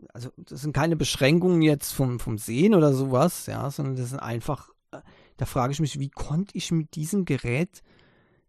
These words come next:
die Apps ge-, vernünftig benutzen und so weiter. Ich brauche mehr Platz, nicht weniger Platz, ich brauche mehr Platz. Ja, vielleicht auch deswegen, weil, ich hab's ja schon mal gesagt, das allerletzte, was ich mit einem Smartphone mache, ist telefonieren.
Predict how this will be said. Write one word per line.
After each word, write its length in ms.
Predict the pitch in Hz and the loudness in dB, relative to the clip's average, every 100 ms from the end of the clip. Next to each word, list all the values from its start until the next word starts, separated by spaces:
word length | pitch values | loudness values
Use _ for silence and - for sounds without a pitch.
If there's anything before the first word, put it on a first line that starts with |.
| _ - | _ -4
die 160 | 151 | 0
Apps 320 | 156 - - | 0 0 -2
ge-, 140 | - 196 | -4 4
vernünftig 580 | 196 170 135 - 151 - | 8 8 6 2 -2 0
benutzen 460 | 127 127 - 131 | 2 2 0 -2
und 120 | 117 | -2
so 140 | - 117 | -2 -2
weiter. 320 | 107 117 165 - | -2 -2 -4 -4
Ich 240 | - - | -4 -2
brauche 340 | - 127 - | 0 0 0
mehr 640 | 120 117 120 127 202 269 151 | 0 2 4 4 6 6 4
Platz, 420 | 113 95 - - | 2 -4 -4 -2
nicht 240 | 143 - | -2 0
weniger 300 | 175 170 143 | 0 2 0
Platz, 220 | 127 117 | -2 -4
ich 120 | - - | -8 -8
brauche 220 | 98 117 | -6 -4
mehr 280 | 120 139 135 | -2 -2 -2
Platz. 420 | - - - - _ _ _ _ - | -8 -14 -20 -20 _ _ _ _ -12
Ja, 80 | 127 | -4
vielleicht 380 | - 135 - - | 0 0 -2 -6
auch 140 | 131 - _ _ | -8 -10 _ _
deswegen, 400 | 151 - 180 165 | 0 2 4 4
weil, 360 | 147 139 139 - | 4 2 2 -4
ich 140 | 143 | -6
hab's 140 | 139 - | -8 -6
ja 80 | 139 | -2
schon 120 | 139 | -2
mal 100 | 123 | -2
gesagt, 300 | - 131 - - - - - | 0 0 -2 -12 -20 -20 -12
das 180 | - - | -8 0
allerletzte, 580 | - 214 208 220 - 147 | 6 8 10 8 4 4
was 140 | 139 - | 4 6
ich 40 | |
mit 200 | 151 - | 2 4
einem 220 | 139 131 | 2 2
Smartphone 640 | - 131 120 165 - 135 | 2 2 4 2 4 4
mache, 260 | 110 131 - | 2 0 -2
ist 380 | 127 - - - _ _ _ _ _ | -4 -4 -8 -14 _ _ _ _ _
telefonieren. 800 | - 139 123 123 123 156 117 120 | 2 2 4 2 2 2 2 -4